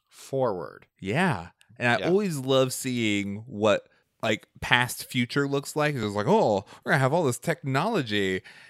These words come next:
Speaker 2: And, uh, it's just old <laughs> computers still. I was like, "Oh, man, we have all this technology," with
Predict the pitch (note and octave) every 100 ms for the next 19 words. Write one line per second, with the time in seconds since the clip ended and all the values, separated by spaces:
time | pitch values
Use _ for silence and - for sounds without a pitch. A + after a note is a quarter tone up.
0 | - G#2+ A2 A2+ G#2+ E2+ A#2 - A#2+ A2
1 | G2 - _ - A2 A#2+ - C3+ - C3
2 | - B3+ - - - - G#4 - D#4+ C#3+
3 | D3+ C#3 _ _ _ _ _ - - -
4 | E3 C#3+ B2 - B3 D#3 E3+ G3+ A3 E3+
5 | E3 E3 C3+ F#3 D4 F3 B2 A#2+ A2+ A2+
6 | A#2